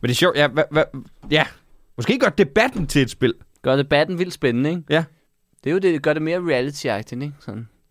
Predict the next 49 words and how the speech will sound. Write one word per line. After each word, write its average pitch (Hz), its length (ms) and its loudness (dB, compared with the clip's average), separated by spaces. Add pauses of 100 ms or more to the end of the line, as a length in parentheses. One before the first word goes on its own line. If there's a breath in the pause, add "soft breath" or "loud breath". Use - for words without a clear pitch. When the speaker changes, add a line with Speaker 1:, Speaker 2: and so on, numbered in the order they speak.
(680)
Speaker 1:
Jamen, 165 200 4
fordi 185 160 4
det 175 60 4
er 185 100 8
jo 143 60 6
Speaker 2:
Ja, 151 60 6
Speaker 1:
det. 147 80 4
Speaker 2:
ham 160 160 2
fra 151 300 2
Robinson, 147 560 -2
<clears throat> - 140 -12
øh, 123 300 -4
ham, 135 280 -4
øh, 123 160 2
Speaker 1:
Men 269 100 8
i - 20 6
år 302 360 8
bliver 311 160 10
det 240 80 6
endnu 302 140 6
vildere. 269 240 8
Speaker 2:
Ja, 143 60 0
præcis, 175 400 0
ikke? 233 160 2
Så 190 100 2
skal 196 140 0
han 156 160 0
være 151 120 4
vært 165 340 4
og 139 420 2 (400)
Speaker 1:
<laughs> - 600 -6
Speaker 2:
stå - 100 -12
og 127 140 0
råbe 131 280 4
af 123 80 4
dem. 143 140 -8
Sådan - 100 -18 (920 soft breath)
noget 120 160 -8
pæle. 131 280 4
Speaker 1:
Er 247 40 8
det 254 100 10
hårdt 294 320 10
med 320 300 10
det? 214 140 2
Det 381 280 6
skal 370 160 8 (100)
sgu - 160 8
være 440 380 12
hårdt! 311 540 10